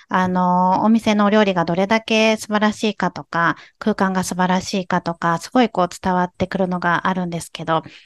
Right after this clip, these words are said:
なんか前見た投稿で、あの、キャベツの声を聞くみたいなのが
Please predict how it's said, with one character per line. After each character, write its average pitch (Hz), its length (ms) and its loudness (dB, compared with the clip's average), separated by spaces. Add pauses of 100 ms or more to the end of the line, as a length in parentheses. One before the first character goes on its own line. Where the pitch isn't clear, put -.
(320)
な 254 80 -2
ん - 20 -6
か - 120 0
前 311 200 4
見 269 140 6
た 214 120 2
投 - 200 -6
稿 - 220 0
で、 - 140 0
あ 233 160 -2
の、 220 160 -4 (680)
キ - 80 0
ャ 415 100 2
ベ 415 140 6
ツ 269 100 0
の 208 160 0
声 226 300 4
を 185 80 4
聞 - 160 -10
く 185 100 -4
み 190 180 -2
た - 140 0
い 349 60 8
な 370 180 0
の 349 220 2
が 302 460 4